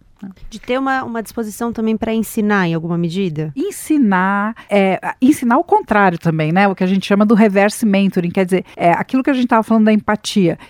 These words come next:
Speaker 2: Eu não posso, como branca, imaginar as dores que a Juliana já passou e situações que a Juliana já passou.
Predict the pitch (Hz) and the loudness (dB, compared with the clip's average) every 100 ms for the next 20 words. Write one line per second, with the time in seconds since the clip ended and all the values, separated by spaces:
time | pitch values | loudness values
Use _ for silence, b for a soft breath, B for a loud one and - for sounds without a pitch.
0 | - 247 359 392 240 233 - 202 196 196 | -2 0 0 0 2 2 0 -6 -4 -4
1 | 175 185 220 285 - 240 240 233 269 262 | 0 2 4 4 2 2 2 2 2 0
2 | 190 214 277 349 330 - 220 208 196 196 | 0 2 4 2 0 -2 -2 0 0 -2
3 | 190 185 185 175 - 240 247 302 - 240 | -4 -6 -6 -6 -4 -4 -2 -2 0 0
4 | - - 262 349 - 262 220 208 196 190 | 0 0 2 2 0 0 0 2 2 2
5 | 185 175 - 156 - 214 254 294 | 0 -2 -2 -4 0 2 4 2